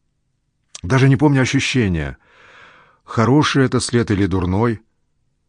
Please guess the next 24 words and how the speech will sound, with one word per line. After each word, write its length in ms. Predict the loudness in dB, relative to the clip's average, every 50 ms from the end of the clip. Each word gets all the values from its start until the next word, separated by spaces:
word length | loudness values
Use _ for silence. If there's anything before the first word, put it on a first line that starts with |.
| _ _ _ -20 -20 -14 -6
В 100 | -2 2
нескольких 500 | 4 4 2 2 2 -2 0 0 0 0
десятках 520 | 0 0 0 2 0 0 0 0 -2 0 0
метров 380 | 0 0 0 0 0 -2 0
от 140 | 0 0 -2
берега 640 | 0 0 0 2 2 2 0 0 0 -2 -2 -4 -6 _ _ _ _ _ _ _ _ _ _ _ _ _ _ _ _ _ _ _ _ _ _ _ -6
стоит 420 | -6 -4 0 2 2 2 2 0
корабль 640 | 0 -2 -2 0 0 0 0 0 0 0 0 -2 -2 _ _ _ _ _ _ _ _ _ _ -2
или 140 | 0 0 2
большой 360 | 2 0 0 0 0 0 -2
катер. 500 | -2 -2 -4 -4 -4 -4 -6 -8 -8 -10 _ _ _ _ _ _ _ _ _ _ _ _ _ _ _ _ _ _
Я 340 | -4 0 2 2 4 4 2
не 140 | 2 2 2
очень-то 340 | 2 2 2 0 -2 -2 -2
в 60 | -2
них 160 | -2 -2 -2
разбираюсь. 680 | -2 -2 0 0 0 2 2 2 2 0 0 -4 -6 -10 _ _ _ _ _ _ _ _ _ _ _ _ _ _ _ _ _ -6 -4
И 80 | -2
капитан 520 | 0 2 0 0 0 0 0 2 0 0 0
кричит 380 | 0 0 0 0 0 -2 0
мне 140 | 0 -2 -4
что-то. 480 | -4 -4 -4 -4 -4 -4 -6 -10 -10 -12 _ _ _ _ _ _ _ _ _ _ _ _ _ _ _ -12
Что 200 | -8 -2 2 2
удивительно, 680 | 4 4 4 2 2 2 0 0 0 2 0 -2 -4